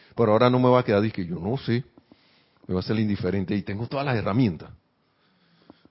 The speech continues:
¿Mm? Por algo está saliendo eso ahora.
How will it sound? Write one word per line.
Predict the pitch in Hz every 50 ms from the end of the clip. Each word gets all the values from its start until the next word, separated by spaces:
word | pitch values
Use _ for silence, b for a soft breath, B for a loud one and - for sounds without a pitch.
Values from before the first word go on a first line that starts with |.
| b _ _
¿Mm? | - 101 107 135 - _ _ _ _ b b b b b b b b b b b b b b b b b b b b b b _ -
Por | - 101 101
algo | 139 170 170 160
está | - - 143
saliendo | - 156 139 139 147 147 147 151
eso | 139 - - 143
ahora. | 143 151 147 120 98 80 -